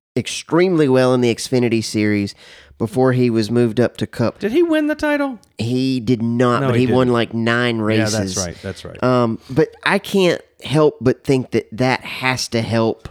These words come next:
Speaker 2: Well, there's feedback.
Speaker 1: Riley in his
Speaker 2: Because there's
Speaker 1: progression.
Speaker 2: no other Ford teams.
Speaker 1: Yes.
Speaker 2: So at least he has somebody that, like, during prac-, and there's practice again.
Speaker 1: Mm-hmm.
Speaker 2: You know, you gotta remember guys like Riley, and I know I've been really hard on him.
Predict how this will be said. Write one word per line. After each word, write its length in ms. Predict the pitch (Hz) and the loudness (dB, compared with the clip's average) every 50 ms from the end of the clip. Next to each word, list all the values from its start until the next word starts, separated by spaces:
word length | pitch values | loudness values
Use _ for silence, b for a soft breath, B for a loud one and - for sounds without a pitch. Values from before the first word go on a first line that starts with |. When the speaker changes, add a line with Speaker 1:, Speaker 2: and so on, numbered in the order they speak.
| - | -2
Speaker 2:
Well, 100 | - 190 | 0 2
there's 180 | 190 196 180 185 | 2 2 0 0
feedback. 500 | - 247 262 247 160 123 95 78 - _ - | -2 -2 -2 0 0 -2 -2 -4 -8 _ -10
Speaker 1:
Riley 420 | - 107 113 127 127 123 117 110 110 | -6 0 0 2 2 2 2 2 0
in 80 | 104 | 0
his 140 | 110 110 104 | 0 0 0
Speaker 2:
Because 260 | - - 113 107 - 110 | 0 0 0 2 2 2
there's 180 | 107 196 165 | 2 0 0
Speaker 1:
progression. 160 | 156 202 220 233 | 2 0 2 2
Speaker 2:
no 40 | 226 | 2
other 180 | 214 202 196 | 2 2 0
Ford 340 | - - 240 302 320 196 - | 0 0 -2 -2 -2 -2 -4
teams. 420 | - 113 95 85 78 - - - - | -6 -6 -6 -6 -8 -12 -18 -14 -6
Speaker 1:
Yes. 400 | 110 113 - - - - - - - | -6 -6 -6 -6 -10 -12 -12 -12 -4
Speaker 2:
So 160 | - 175 170 | 0 0 0
at 60 | 147 | 2
least 240 | 170 208 233 - - | 2 2 0 0 0
he 80 | 214 | 0
has 140 | 185 165 131 | 2 2 0
somebody 420 | - - 165 185 202 190 170 147 135 | 0 -2 -2 0 2 2 2 2 0
that, 220 | 123 123 - - | 0 -2 -4 -4
like, 220 | 123 123 117 - - | -4 -4 -4 -4 -2
during 200 | 135 143 139 127 107 | -2 0 0 0 0
prac-, 280 | - 135 147 156 - - | 0 -2 -2 -2 -2 -2
and 160 | 151 160 175 | 0 0 2
there's 160 | 175 175 - | 0 0 0
practice 460 | - 156 139 127 107 - 113 - - | 0 0 0 0 0 -2 -8 -8 -8
again. 340 | 107 90 95 98 98 123 123 _ - | -8 -6 -4 -4 -4 -4 -6 _ -6
Speaker 1:
Mm-hmm. 280 | 113 110 107 117 131 156 - | -4 -4 -2 -2 -4 -4 -2
Speaker 2:
You 80 | 156 | 0
know, 240 | 170 165 156 151 - - | 2 2 2 0 -2 -4
you 80 | - 151 | -6 -2
gotta 200 | 143 196 233 277 | -2 0 0 0
remember 320 | 214 151 151 170 180 165 | 0 0 0 0 0 -2
guys 340 | 110 104 120 127 151 160 135 | 0 0 0 0 0 -2 -2
like 160 | 156 135 117 - | -2 -4 -4 -2
Riley, 340 | 113 113 123 147 139 120 107 | -2 -2 0 0 0 -2 -2
and 80 | 104 | -2
I 60 | 107 | -2
know 160 | 127 131 117 101 | -2 -2 -2 0
I've 160 | 95 113 120 | -2 -2 -4
been 160 | 107 98 87 | -4 -6 -6
really 220 | 85 90 104 123 135 | -6 -6 -4 -4 -2
hard 280 | 113 120 123 120 104 | -2 0 0 0 0
on 160 | 92 87 82 80 | -2 -4 -8 -10
him. 320 | 82 78 76 80 87 90 | -12 -12 -12 -14 -14 -16